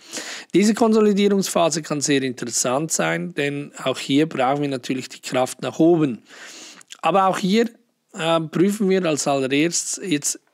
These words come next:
in dieser Sequenz, wo könnten wir nochmal tiefer fallen, was wäre das Target. Da haben wir den ersten Anlauf,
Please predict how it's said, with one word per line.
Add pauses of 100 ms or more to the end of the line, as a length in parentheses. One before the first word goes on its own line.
(140)
in
dieser
Sequenz, (580)
wo
könnten
wir
nochmal (140)
tiefer
fallen, (480)
was
wäre
das
Target. (920)
Da
haben
wir
den (100)
ersten
Anlauf,